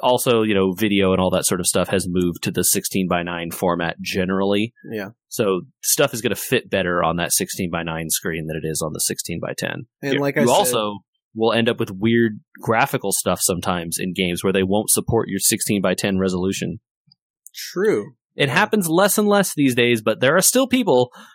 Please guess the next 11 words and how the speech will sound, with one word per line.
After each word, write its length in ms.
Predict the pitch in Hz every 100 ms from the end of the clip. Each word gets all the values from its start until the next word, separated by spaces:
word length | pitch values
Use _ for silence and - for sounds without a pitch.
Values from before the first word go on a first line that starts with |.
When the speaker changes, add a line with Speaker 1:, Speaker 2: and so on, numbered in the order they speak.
| _ -
Speaker 1:
who 160 | 156
don't 340 | 165 127 160 -
support 440 | - 185 180 170
arbitrary 500 | 127 151 143 - 143 139
resolutions 600 | 139 127 131 120 113 110
on 160 | 104
P 140 | 113 104
C 200 | 107 95
games, 380 | 95 90 90 -
Speaker 2:
<laughs> 320 | 240 226 - 247
Speaker 1:
and 260 | 92 90